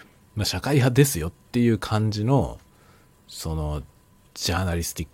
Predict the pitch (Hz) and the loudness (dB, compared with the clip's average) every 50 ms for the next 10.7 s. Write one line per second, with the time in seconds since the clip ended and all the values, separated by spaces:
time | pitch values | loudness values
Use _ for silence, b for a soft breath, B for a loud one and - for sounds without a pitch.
0 | - - - 67 67 69 - - 87 80 80 80 78 - 98 123 165 160 117 87 | -12 -10 -8 -8 -8 -8 -8 -6 -4 -4 -4 -4 -2 0 2 4 4 4 4 0
1 | 80 80 73 65 57 - - - - - 139 139 135 135 131 127 123 107 78 69 | -2 -4 -4 -6 -8 -12 -12 -10 -2 0 2 2 4 2 2 2 0 -2 -2 -4
2 | 69 71 64 60 57 58 - - - - _ _ _ _ _ _ _ _ _ _ | -6 -8 -8 -8 -10 -12 -14 -18 -20 -20 _ _ _ _ _ _ _ _ _ _
3 | _ _ _ _ _ _ _ _ _ _ _ _ - 85 78 71 69 69 - 55 | _ _ _ _ _ _ _ _ _ _ _ _ -12 -10 -8 -8 -8 -10 -10 -12
4 | 64 - 67 82 92 87 71 80 - - - 71 69 69 67 64 - - 101 90 | -10 -10 -8 -8 -8 -8 -8 -12 -16 -14 -12 -12 -10 -10 -10 -10 -6 -4 -4 -2
5 | 82 82 78 - - - 73 - 65 64 64 - - - - - - 82 107 110 | -2 -4 -6 -8 -8 -10 -10 -10 -10 -10 -10 -10 -12 -12 -12 -12 -6 -2 0 0
6 | 92 87 85 - - - 65 57 67 - - - - 107 82 - - 131 120 98 | 0 0 -2 -6 -8 -10 -10 -10 -10 -12 -10 -6 -4 -4 -4 -2 -2 -2 -2 0
7 | 85 78 85 95 104 98 - 101 101 101 98 104 104 - 107 87 76 80 98 107 | -2 -2 -2 -4 -4 -2 -2 0 0 0 -2 -2 0 2 0 0 2 0 -2 -2
8 | 85 62 - _ - _ _ _ _ _ _ _ _ _ _ _ _ _ _ _ | -2 -4 -8 _ -20 _ _ _ _ _ _ _ _ _ _ _ _ _ _ _
9 | _ _ _ _ _ _ - - 110 107 104 101 - - - 64 69 62 58 - | _ _ _ _ _ _ -4 -2 0 2 2 0 -2 -4 -10 -10 -10 -10 -10 -8
10 | - - - - - - - 78 73 65 - - - - | -8 -10 -10 -10 -16 -12 -8 -6 -6 -4 -6 -8 -10 -12